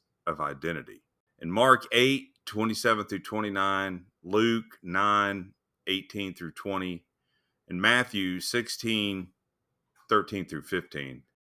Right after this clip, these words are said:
we have Jesus asking this question, "Who do people say I am?"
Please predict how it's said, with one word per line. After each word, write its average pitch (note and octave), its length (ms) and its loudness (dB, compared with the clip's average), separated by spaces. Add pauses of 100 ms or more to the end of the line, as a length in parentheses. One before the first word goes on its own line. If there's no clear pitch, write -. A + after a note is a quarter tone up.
we D#3 180 2
have B2 260 2
Jesus G2 420 -2
asking F#2 400 -4
this D#2 180 -8
question, - 500 -14 (1080)
"Who G3+ 260 4
do F#3+ 80 4
people E2+ 640 -2 (220)
say E2 340 -2
I C2 240 -6
am?" A#1 280 -16